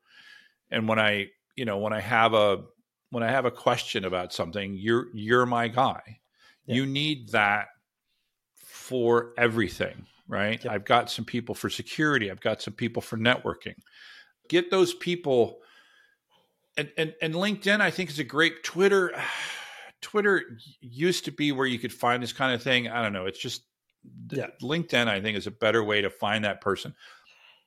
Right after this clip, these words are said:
Speaker 1: Find a hashtag, f-, see what's going on in the hashtag, follow that person, comment on their stuff, comment. Don't just like it, comment on their stuff,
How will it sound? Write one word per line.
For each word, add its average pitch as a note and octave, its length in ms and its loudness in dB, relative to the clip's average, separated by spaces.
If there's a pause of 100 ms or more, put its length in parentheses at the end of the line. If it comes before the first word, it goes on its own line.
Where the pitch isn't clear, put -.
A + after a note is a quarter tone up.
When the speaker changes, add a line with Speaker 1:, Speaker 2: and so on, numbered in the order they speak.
(120)
Speaker 1:
Find A#2+ 320 -2
a D3+ 60 -4
hashtag, B2 760 2 (460)
f-, - 280 -20
see - 300 -4
what's D3 180 -4
going C3 240 -2
on C3 120 2
in B2 80 -4
the A#2+ 80 -4
hashtag, G#2+ 580 -2
follow C#3 380 -2
that D3 220 -2
person, A#2 420 -2 (100)
comment D3 600 -2
on D3 200 -2
their D3+ 160 0
stuff, - 680 -2 (480)
comment. A#2+ 500 -2
Don't A#2 160 -4
just - 200 -6
like C3 280 2
it, - 180 -2 (260)
comment C3 540 -2
on C#3 140 2
their C#3+ 120 0
stuff, A2+ 480 -2